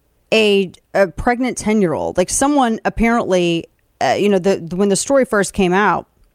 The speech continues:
it was this ten-year-old that was apparently in Ohio, and she had been raped and all of this other stuff, and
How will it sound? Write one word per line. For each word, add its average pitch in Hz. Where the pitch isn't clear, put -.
it 233
was 202
this 202
ten-year-old 233
that 190
was 185
apparently 196
in 170
Ohio, 220
and 175
she -
had 185
been 165
raped 214
and 170
all 196
of 180
this 165
other 151
stuff, 214
and 156